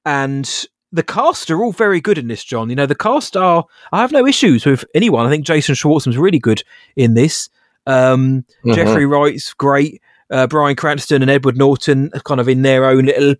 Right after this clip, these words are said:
Speaker 1: part of the story are very good, as is Maya Hawke. Everyone's really very good, but I just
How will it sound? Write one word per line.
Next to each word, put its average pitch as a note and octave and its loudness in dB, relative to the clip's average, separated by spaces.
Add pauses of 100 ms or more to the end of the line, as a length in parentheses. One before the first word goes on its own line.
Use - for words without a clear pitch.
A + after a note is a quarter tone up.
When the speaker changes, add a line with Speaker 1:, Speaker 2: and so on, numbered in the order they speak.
Speaker 1:
part C#3 0
of B2+ -2
the B2+ -2
story C#3 4
are B2+ 4
very B2+ 0
good, C#3+ -2
as C3+ -2
is C3 -8
Maya C3+ -6
Hawke. C#3+ -4 (580)
Everyone's B3 0
really F3+ 2
very D#3+ 2
good, C#3 0 (600)
but E3 2 (160)
I - -8
just - -6